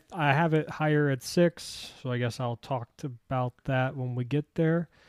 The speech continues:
Um, I will like to preface my entire list by saying two things. One, in my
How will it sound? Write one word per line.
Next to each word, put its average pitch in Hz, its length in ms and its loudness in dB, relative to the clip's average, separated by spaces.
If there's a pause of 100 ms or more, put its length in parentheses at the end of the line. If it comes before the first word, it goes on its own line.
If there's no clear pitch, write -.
(300)
Um, 123 400 -2
I 143 140 -2
will 202 280 2
like 180 340 0
to 151 180 0
preface - 1040 -2 (100)
my 120 300 -2
entire 117 460 -2
list 143 480 -2 (140)
by 120 200 -4
saying 113 520 -6
two 220 200 -2
things. 117 560 -6 (680)
One, 127 600 0 (500)
in 139 180 0
my 131 420 2